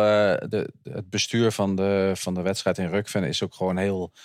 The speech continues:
eh, heel duidelijk. We, we willen eigenlijk geen publiek hebben. Wat ze dus hebben gedaan, is gezorgd dat in ieder geval de vrijwilligers die er zijn geweest, honderdtwintig vrijwilligers die gewerkt hebben om het parcours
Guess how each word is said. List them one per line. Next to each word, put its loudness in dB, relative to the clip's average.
eh, 0
heel 0
duidelijk. 2
We, -6
we -4
willen 4
eigenlijk 2
geen -2
publiek -6
hebben. -2
Wat -4
ze -4
dus -2
hebben 2
gedaan, 2
is -4
gezorgd -2
dat -4
in -4
ieder -4
geval -2
de 0
vrijwilligers -2
die -4
er 2
zijn 2
geweest, 0
honderdtwintig 0
vrijwilligers -2
die -6
gewerkt -2
hebben 0
om -4
het -8
parcours -4